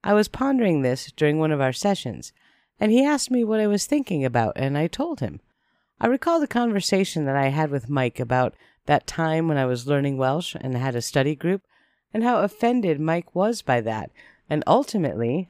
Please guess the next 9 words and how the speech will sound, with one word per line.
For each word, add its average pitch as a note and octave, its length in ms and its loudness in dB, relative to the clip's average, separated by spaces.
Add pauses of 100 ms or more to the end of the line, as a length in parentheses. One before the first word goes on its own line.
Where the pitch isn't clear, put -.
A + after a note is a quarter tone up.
(120)
how D#3+ 160 2
I D#3 100 2
had D#3+ 200 -2
to E3+ 80 -6
choose G3 380 -2
between D3+ 480 -4 (340)
continuing D#3 680 0
my C3 140 -2
studies A3+ 600 -2